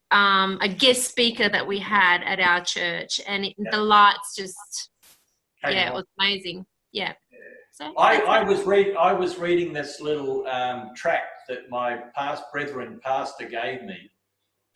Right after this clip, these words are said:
Speaker 1: Hey,
Speaker 2: on a
Speaker 1: can I ask you, who, who was your past brethren?
Speaker 2: Mo-, Moffat Lindsay,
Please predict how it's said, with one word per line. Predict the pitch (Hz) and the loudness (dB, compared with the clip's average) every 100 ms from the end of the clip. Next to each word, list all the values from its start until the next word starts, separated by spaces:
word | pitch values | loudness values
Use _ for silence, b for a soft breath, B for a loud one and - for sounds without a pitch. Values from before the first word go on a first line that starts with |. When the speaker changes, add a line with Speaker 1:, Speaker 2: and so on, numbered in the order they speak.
| - | 0
Speaker 1:
Hey, | 381 | 0
Speaker 2:
on | |
a | - | 2
Speaker 1:
can | 415 | 4
I | 508 571 - 440 | 4 6 6 4
ask | - | 0
you, | 403 359 | 0 2
who, | 370 415 370 | 4 2 2
who | 392 415 | 0 0
was | 349 370 359 | 2 0 0
your | 349 - | -4 0
past | 294 254 247 _ | 2 4 0 _
brethren? | 247 233 226 208 208 _ _ _ _ _ _ | -2 2 0 0 -8 _ _ _ _ _ _
Speaker 2:
Mo-, | 151 190 - - | 0 2 0 2
Moffat | 180 185 - 147 | 2 2 -4 -4
Lindsay, | 175 175 123 - - | -4 -4 -8 -12 -14